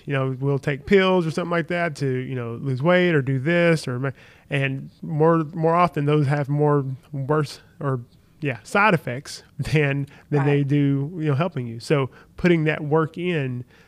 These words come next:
Speaker 1: to prepare yourself to become salty when you, you know, get ready to come to work. I mean, that's, yeah, like I said, no shortcut. I love that part.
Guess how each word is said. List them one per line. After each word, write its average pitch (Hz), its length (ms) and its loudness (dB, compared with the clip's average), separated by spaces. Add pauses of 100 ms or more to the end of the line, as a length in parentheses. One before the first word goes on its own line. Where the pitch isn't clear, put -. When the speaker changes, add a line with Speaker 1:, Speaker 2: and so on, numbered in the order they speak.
(120)
Speaker 1:
to 143 100 -4
prepare 135 340 -2
yourself 127 360 -2
to 151 120 0
become 151 640 0 (200)
salty 135 420 0
when 127 220 -2
you, 131 180 0 (100)
you 139 80 -4
know, 123 160 -4
get 123 140 -6
ready 127 200 -4
to - 60 -14
come 127 140 -6
to 123 80 -6
work. 123 280 -6
I 135 40 -8
mean, 123 140 -4
that's, - 420 -6 (500)
yeah, 127 120 -4
like 120 120 -8
I - 20 -20
said, 127 140 -6
no 131 160 -2
shortcut. 127 400 -6
I 127 60 -4
love 131 260 -4
that 120 180 -10
part. - 240 -14